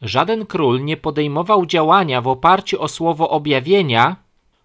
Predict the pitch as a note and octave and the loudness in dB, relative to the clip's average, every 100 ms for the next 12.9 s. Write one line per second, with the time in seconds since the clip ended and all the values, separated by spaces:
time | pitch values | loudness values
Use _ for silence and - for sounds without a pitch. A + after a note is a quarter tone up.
0 | _ - D3+ F3+ E3+ D#3+ - G3 E3 C3+ | _ -16 -14 -8 -6 -6 0 0 2 0
1 | D3 D3+ D3 E3 F3 F3+ D3+ D3 D#3+ D#3+ | 0 -4 0 2 2 0 -4 -6 -4 -4
2 | - E3+ F3 E3+ F3 D3 - - F#2 G2 | -4 -6 -4 0 4 4 2 -10 -16 -20
3 | _ _ _ _ _ _ _ B2 C#3 G#3+ | _ _ _ _ _ _ _ -6 -2 -2
4 | A3+ A3 F#3+ F3+ G#3+ A#3+ - - _ G#3+ | -2 -2 2 2 0 -2 -6 -10 _ -4
5 | - C3 B2 C#3 E3+ - B2 D3+ F#3 G3+ | -4 -4 -2 0 0 -4 -4 0 0 0
6 | A3+ F3+ F3+ - G#3 G#3+ C#3+ G3 A#3+ - | -4 -2 -4 -4 0 2 2 -2 -4 -2
7 | F3+ - F#3+ F3 D#3 - F#3 D#3 A#2 B2 | -2 -2 -2 -2 -2 -4 2 2 4 2
8 | G3 - _ _ _ _ _ - D#3 - | 2 -8 _ _ _ _ _ -4 -4 -2
9 | F3 F3 A#3 - G#3+ D#3+ D#3 F#3 - - | 0 2 2 0 -6 -2 0 0 -4 -10
10 | A#3 A#3 D#3+ D3+ D3 - G3 - F#3 F3 | -2 -2 0 -6 -6 -4 -4 -2 -4 -4
11 | G3 F#3+ - D#3 C#3 C#3+ E3 F#3 E3 D#3 | -4 -4 -4 -2 2 2 2 -2 2 0
12 | D#3+ - F#3+ A3 E3 G#2 F#2 - - | 0 -2 2 2 2 -2 -6 -12 -20